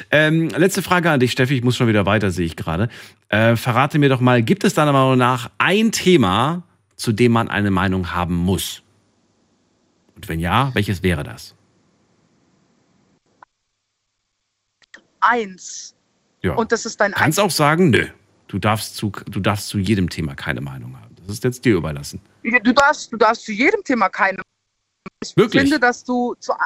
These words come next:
Speaker 1: Zu
Speaker 2: ja,
Speaker 1: jedem?
Speaker 2: ich finde, dass du zu einem Thema auf jeden Fall eine Meinung haben solltest und das ist das Thema, was dein eigenes Leben angeht. Also alles, was du selbst erlebst, selbst,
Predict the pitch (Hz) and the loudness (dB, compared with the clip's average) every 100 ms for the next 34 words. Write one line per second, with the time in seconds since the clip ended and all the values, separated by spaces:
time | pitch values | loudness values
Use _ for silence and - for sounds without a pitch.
0 | - - 233 233 156 - 294 285 269 - | -6 -2 2 4 4 2 0 0 0 -4
1 | - - 233 294 311 - 294 294 294 294 | -4 0 2 0 -4 -4 0 2 4 6
2 | 285 233 - 233 233 277 285 262 233 220 | 4 2 -4 -6 -6 -8 -6 -6 -6 0
3 | 214 262 254 226 220 208 - 202 294 311 | 0 0 -4 -2 -2 -2 -4 -2 0 -4
4 | - 233 226 214 - - - - - - | -8 -8 -8 -6 -6 -8 -14 -20 -20 -4
5 | 202 - - 254 277 269 - 220 - 208 | -4 -4 0 4 4 4 2 -2 0 0
6 | 208 - 196 254 262 233 - 226 240 214 | 0 -2 0 0 -2 -4 -4 -4 -2 -2
7 | 180 196 185 190 165 185 160 226 254 220 | -4 -6 -6 -2 0 2 4 4 2 0
8 | - - 226 226 156 - - 262 - - | -2 -4 -4 -4 -6 -8 -6 -6 -6 -12
9 | - _ _ _ _ _ _ _ 131 202 | -14 _ _ _ _ _ _ _ 2 2
10 | 202 302 370 - - | 4 4 2 -6 -6